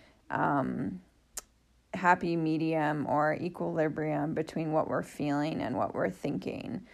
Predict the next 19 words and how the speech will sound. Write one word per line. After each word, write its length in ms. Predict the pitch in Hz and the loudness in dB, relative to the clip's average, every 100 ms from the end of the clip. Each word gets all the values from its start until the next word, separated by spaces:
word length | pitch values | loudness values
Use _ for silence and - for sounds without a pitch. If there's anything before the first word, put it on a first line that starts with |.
| - - _ - | -20 -20 _ -14
So 560 | - - 175 170 165 | -6 4 8 8 8
it's 240 | 160 160 - | 6 2 2
definitely, 680 | 170 180 170 165 165 156 - - - | 2 2 0 0 0 -2 -6 -16 -4
you 120 | 185 | -2
know, 80 | 175 | 0
something 340 | 180 170 180 | 0 0 0
to 60 | 165 | 0
pay 240 | 170 180 | -2 -4
attention 540 | 160 - 170 160 165 165 | -4 -4 -4 -2 -4 -4
to. 520 | - 165 151 156 156 - - - - _ | -2 0 2 4 2 -4 -20 -20 -20 _
And 640 | - 170 165 165 160 160 - - - | -2 2 4 4 2 -2 -4 -12 -2
if 200 | 185 185 | 0 2
we're 120 | 170 | 0
feeling 760 | 170 170 165 160 160 160 160 - - _ _ _ | 0 -2 0 2 0 -2 -2 -6 -10 _ _ _
extra 500 | 180 170 - 175 - | 2 2 0 2 2
emotional, 720 | 151 151 151 160 - 165 156 | 2 2 0 0 -2 0 2
just 480 | 160 170 156 - - - - - - - _ | 2 2 0 -2 -12 -16 -20 -20 -20 -20 _
to 760 | - 175 170 170 165 165 160 - | -2 2 4 4 4 2 2 0
notice 1000 | - 170 165 165 165 160 - - - - | 0 4 8 8 8 6 2 -4 -4 -10